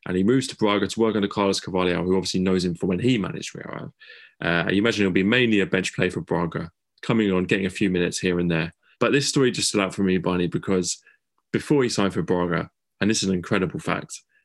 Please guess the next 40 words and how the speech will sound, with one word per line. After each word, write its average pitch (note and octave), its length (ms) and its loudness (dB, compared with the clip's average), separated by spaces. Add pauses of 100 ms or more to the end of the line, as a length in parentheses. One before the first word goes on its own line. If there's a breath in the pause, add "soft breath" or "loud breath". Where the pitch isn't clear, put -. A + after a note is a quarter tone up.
(160)
he A2+ 100 -2
was G#2 180 0
technically A2 460 0
Chelsea's F#2+ 500 -2
longest G#2 580 0
serving F2+ 380 0
player, - 440 -6 (220 soft breath)
having G2 260 2
joined F#2 300 0
in F2 100 0
two F2 200 -2
thousand E2+ 260 0
eleven. E2+ 220 0
I G2 80 2
just - 180 -4
find C3 240 0
that G2 140 0
stat G2+ 180 0
incredible. F2 560 0 (400 loud breath)
Uh, G#2 60 -2
I G2+ 180 0
mean, A#2 140 2
I A#2+ 80 2
remember D3 280 2
the B2 80 0
first G2+ 300 0
time F#2 140 0
I F2 80 0
heard F#2 240 0
about - 260 -6
Lucas - 200 -10
Piazon. - 460 -6
I F2 60 -8
think G#2+ 240 -2
I G2+ 40 2
was F#2 200 0
still B2+ 140 0
in A2+ 80 -2
secondary D#2+ 400 -4
school. E2 420 -4